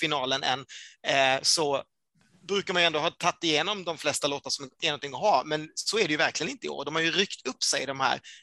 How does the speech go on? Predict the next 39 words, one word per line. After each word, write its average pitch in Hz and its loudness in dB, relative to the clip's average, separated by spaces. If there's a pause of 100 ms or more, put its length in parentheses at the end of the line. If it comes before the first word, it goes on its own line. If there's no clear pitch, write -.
(120)
Big 233 -10
Five-länderna, 135 0 (120)
eh, 135 -6 (160)
allihopa. 143 -2
Vi 147 -2
kan 170 -2
väl 170 -4
prata 160 -2
lite 196 0
löst - -2 (280)
om 147 -4
det. 131 0
Tror 160 -4
du 165 4
att 156 2
det 180 6
är, 208 0
förutom 170 -4
Italien, 175 2
vad, 151 -4 (120)
vad 170 -6
tror 160 -6
du 170 -2
om, 196 -8 (300)
liksom, 180 -8
U 156 -4 (200)
K 170 2 (100)
och 151 -2
Spanien 160 -2
som 143 -6
också 165 -4
är 151 2
och 147 -10
slåss - -4 (300)
i 143 -4
toppen 139 -8
på 147 -8
oddslistan - -6
numera? 135 -10